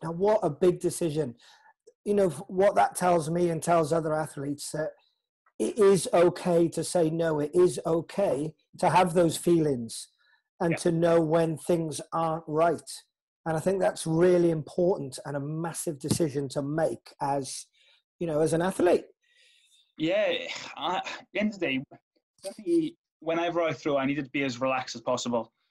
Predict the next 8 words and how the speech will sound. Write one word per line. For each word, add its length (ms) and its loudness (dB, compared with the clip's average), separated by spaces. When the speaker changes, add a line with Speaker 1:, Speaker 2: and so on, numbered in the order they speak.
Speaker 2:
um, 520 -2
and, 160 -2
and 200 -4
have 200 -4
that 120 -2
enjoyment 600 -2
and, 120 -6
and 680 -6